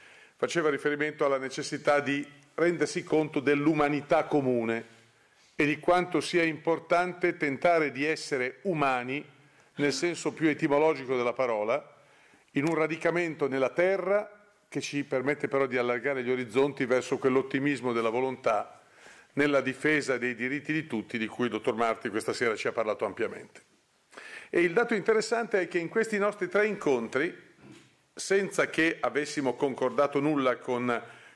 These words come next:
coloro che si sono succeduti come relatori, una figura è stata un elemento comune, una figura che ci rimanda al quinto secolo avanti Cristo,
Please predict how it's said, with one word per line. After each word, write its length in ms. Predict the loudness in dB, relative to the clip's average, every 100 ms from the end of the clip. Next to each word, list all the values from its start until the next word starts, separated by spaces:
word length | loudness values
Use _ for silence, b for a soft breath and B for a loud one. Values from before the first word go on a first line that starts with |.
| _
coloro 320 | 2 4 2
che 140 | 0
si 60 | -2
sono 180 | -2 -2
succeduti 520 | -4 -4 -2 -2 -2
come 140 | -2
relatori, 580 | 0 0 0 0 0 -4 B B B B _
una 220 | 2 2
figura 500 | 2 0 2 4 4
è 60 | 2
stata 340 | 0 0 0
un 140 | -2
elemento 480 | 0 0 -2 -4 -6
comune, 480 | -2 -2 0 -2 -6 B B B B B B B B _ _ _
una 160 | -2
figura 400 | 0 0 4 4
che 160 | 2 -2
ci 160 | -2
rimanda 420 | -2 0 0 2 0
al 120 | 0
quinto 340 | -4 -2 -2
secolo 360 | 0 -2 2 0
avanti 280 | 0 -4 -6
Cristo, 600 | -4 -4 -4 -6 -6